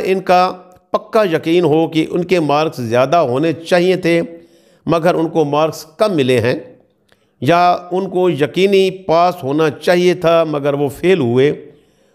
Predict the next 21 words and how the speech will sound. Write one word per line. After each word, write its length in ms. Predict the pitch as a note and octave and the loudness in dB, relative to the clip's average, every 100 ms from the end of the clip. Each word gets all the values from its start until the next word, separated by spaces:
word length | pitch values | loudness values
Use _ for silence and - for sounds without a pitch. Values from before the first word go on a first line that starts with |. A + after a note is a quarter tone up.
| _ | _
तो 120 | E3 E3 | -2 2
ऐसी 260 | E3+ E3+ D3 | 0 0 -2
सूरत 320 | F3 G3 F#3+ | 0 0 2
में 200 | D#3+ D#3 | 2 2
ज़रूरी 600 | A#2+ B2+ D#3 G3+ F#3 E3 | 2 2 4 4 4 0
चेकिंग 420 | D#3+ C#3+ C3+ C3+ C3+ | -2 -4 0 -2 0
करवाएं 380 | A#2 G#2+ B2 G3 - - _ _ _ _ _ - | 0 2 0 -2 -8 -20 _ _ _ _ _ -2
ताकि 340 | D3+ C#3+ D#3+ | 0 2 2
अबहाम 600 | D3+ C#3+ B2+ B2+ D#3+ E3 C#3+ | 2 0 0 0 0 0 0
यानी 260 | C#3 C#3+ - | -2 -2 -4
शक 200 | F#3 - | -8 -6
व 40 | B2+ | -4
शुबा 260 | C3 C#3 C#3 | 0 0 -2
ख़त्म 280 | C#3 - A2+ | -4 -2 -2
हो 140 | G#2 | 0
जाए। 240 | G#2 F#2+ - - _ _ _ _ _ _ _ _ _ _ _ - | 0 -2 -4 -20 _ _ _ _ _ _ _ _ _ _ _ 0
मज़ीद 640 | C3 C3 F3 F#3+ G3 - - _ _ _ _ _ _ _ _ C#3 | 2 4 4 4 2 -2 -18 _ _ _ _ _ _ _ _ -2
अज़ीज़ 340 | C3+ F#3+ G3 | 4 4 4
तलबा 340 | F3 E3 F3 | 2 0 2
व 80 | F#3+ | 0
तालबात, 760 | F3 D#3 D3 C#3+ D#3 F3 - | 2 0 2 2 2 0 -10